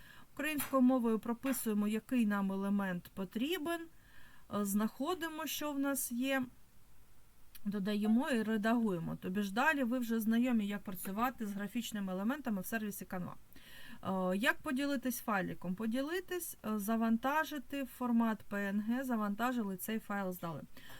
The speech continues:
Ось в такому, е, напрямку ви сьогодні будете працювати під час створення коміксів, е, з техніки безпеки.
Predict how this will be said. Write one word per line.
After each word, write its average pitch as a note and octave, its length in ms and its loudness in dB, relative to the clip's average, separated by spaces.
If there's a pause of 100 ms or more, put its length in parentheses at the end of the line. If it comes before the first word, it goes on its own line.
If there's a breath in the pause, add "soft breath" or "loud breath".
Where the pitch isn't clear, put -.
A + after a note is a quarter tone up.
(180 loud breath)
Ось G#4+ 160 0
в - 40 -8
такому, D4+ 640 2
е, G3+ 840 -2
напрямку D4+ 520 2
ви B3+ 140 2
сьогодні A#3 500 2
будете G3+ 420 -2
працювати G3+ 840 -2
під A3 260 -2
час G3 300 0
створення G3 680 0
коміксів, F#3 640 -2 (100)
е, F#3 180 -2
з - 80 -10
техніки G3+ 420 -4
безпеки. F3+ 640 -4